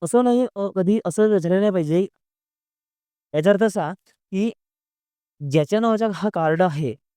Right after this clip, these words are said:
तोच व्यक्ती त्या ऑफिसला उपस्थित राहणे महत्त्वाचे आहे. त्यानंतर इथं त्यांचे बायोमेट्रिक घेण्यात येईल, त्यांचे लाईव्ह फोटो घेण्यात येईल आणि त्यानंतरच मग जे पुढील कार्यवाही आहे, ते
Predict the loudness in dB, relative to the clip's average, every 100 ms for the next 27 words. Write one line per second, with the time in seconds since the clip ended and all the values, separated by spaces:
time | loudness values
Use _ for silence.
0 | _ -6 -2 -2 -2 -4 _ -8 -8 -12
1 | _ _ 0 0 0 -4 -4 -4 -2 -2
2 | -6 -12 -10 -2 -2 -2 -4 -4 -4 -4
3 | -4 -6 _ 0 2 2 0 -6 -8 -10
4 | _ _ _ 0 0 2 4 2 0 2
5 | 2 2 -4 _ _ -2 -2 0 -2 -2
6 | -2 -2 -4 -4 -2 -2 -4 _ _ -6
7 | 0 0 0 0 0 0 0 2 2 0
8 | -2 -4 -2 2 4 4 2 0 -2 -6
9 | _ _ _ _ -4 0 0 0 _ -2
10 | 0 0 0 2 2 2 0 -4 -2 -2
11 | -2 -4 -2 -2 0 0 0 0 -2 -2
12 | -4 -6 _ _ -4 -2